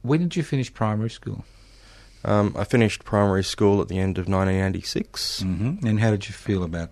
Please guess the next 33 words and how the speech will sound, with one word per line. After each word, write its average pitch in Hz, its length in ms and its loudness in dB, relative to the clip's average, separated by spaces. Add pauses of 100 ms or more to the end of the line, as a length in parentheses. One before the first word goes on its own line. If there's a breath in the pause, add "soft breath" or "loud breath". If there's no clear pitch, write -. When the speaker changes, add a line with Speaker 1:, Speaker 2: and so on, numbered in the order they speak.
(140)
Speaker 1:
finishing 87 460 -6
there? 82 220 -10 (1500 loud breath)
Speaker 2:
Um, 113 340 6
I, 101 80 0
th-, - 220 -4
I 107 120 4
felt 101 280 6
like 92 200 4
I 101 60 2
was 90 240 2
ready 95 220 4
for 87 440 2 (100)
a, - 40 -2
a 85 40 -2
big 92 260 -2
change. 101 640 2 (100)
Speaker 1:
Uh-huh. 95 380 -2 (180)
Speaker 2:
Um, 85 400 -2 (580 loud breath)
and 98 280 2
by 95 160 6
that 95 200 2
stage, 92 420 0
I 95 80 0
was 92 180 0
actually 92 360 0
studying 92 460 -2
classical - 440 -2
ballet. 160 500 0 (680)
Speaker 1:
Excuse 98 520 -2
me. 90 220 -2 (200)
<laughs> - 180 -14
Nineteen 104 460 2
eighty-six, 95 840 -2